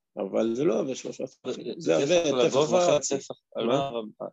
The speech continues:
Speaker 2: טפח לגובה או טפח לגובה?
Speaker 1: עובי. אומר הרמ"א, אין לעשות סכך קודם שעשה דפנות. למה?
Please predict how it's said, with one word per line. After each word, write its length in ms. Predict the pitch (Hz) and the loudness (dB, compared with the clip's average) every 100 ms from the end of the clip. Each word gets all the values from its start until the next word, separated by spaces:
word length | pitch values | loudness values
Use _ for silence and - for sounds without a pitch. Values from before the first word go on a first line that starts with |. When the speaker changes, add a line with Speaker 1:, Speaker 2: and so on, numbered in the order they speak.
| _ _ | _ _
Speaker 2:
טפח 220 | _ 110 98 | _ -12 -6
לגובה 320 | 107 139 160 | -4 -2 -4
או 140 | 123 | -6
טפח 340 | - 123 127 - | -8 -12 -10 -12
לגובה? 200 | 107 214 _ - | -10 -14 _ -18
Speaker 1:
עובי. 460 | 110 - 123 95 - _ _ 107 101 _ _ - _ 160 _ _ - _ - _ _ 220 220 175 - - - - - - - - - 226 - - - - - - - - - - | -10 2 2 2 -6 _ _ -4 -4 _ _ -20 _ _ _ _ -18 _ -20 _ _ -14 -14 -14 -20 -18 -14 -14 -12 -12 -2 2 4 2 2 0 -2 -10 -20 -20 -20 -20 -4 6
אומר 180 | 139 202 | 8 10
הרמ"א, 500 | 208 190 170 165 113 - _ _ _ _ - | 8 10 10 10 6 -2 _ _ _ _ 4
אין 200 | 196 233 | 8 10
לעשות 460 | 214 180 202 196 | 8 8 8 8
סכך 440 | - - 175 185 - | 6 4 6 6 6
קודם 280 | 175 175 185 | 4 6 6
שעשה 360 | 160 - 214 | 4 4 2
דפנות. 420 | 208 - 143 131 - _ | 2 2 4 4 2 _
למה? 400 | 113 120 113 110 | 2 4 4 0